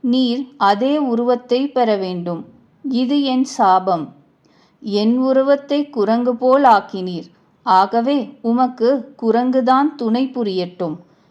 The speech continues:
நான் எந்த பெண்ணை விரும்பினேனோ, அதை என்னிடமிருந்து பிரித்து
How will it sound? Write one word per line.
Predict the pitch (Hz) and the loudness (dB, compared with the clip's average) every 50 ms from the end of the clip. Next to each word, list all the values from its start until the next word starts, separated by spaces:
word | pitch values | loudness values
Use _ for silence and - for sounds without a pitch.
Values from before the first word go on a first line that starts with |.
| _ _ | _ _
நான் | - 226 208 220 220 220 233 262 285 285 262 | -6 -2 2 4 4 4 4 4 2 2 0
எந்த | 233 214 202 202 220 233 269 285 | 0 -2 -2 -2 0 0 0 -2
பெண்ணை | 285 - 269 262 262 262 262 254 240 | -2 -2 -2 0 0 0 0 0 -2
விரும்பினேனோ, | 226 240 233 247 247 247 262 247 254 254 247 247 262 277 285 294 285 - - - | -2 -2 -2 -2 -2 -2 -2 -2 -2 -2 -2 0 0 2 2 0 -2 -6 -6 0
அதை | - 233 240 226 233 220 196 | 2 2 2 4 2 0 0
என்னிடமிருந்து | 185 190 196 208 220 240 247 247 262 247 247 247 247 254 254 254 285 277 | -2 -4 -4 -2 -2 -2 0 0 0 0 0 -2 -2 0 0 0 -2 -2
பிரித்து | 285 - 208 196 190 220 226 220 - 294 302 254 - | -4 -4 -2 -2 -2 -2 -4 -4 -2 -2 -2 -2 -2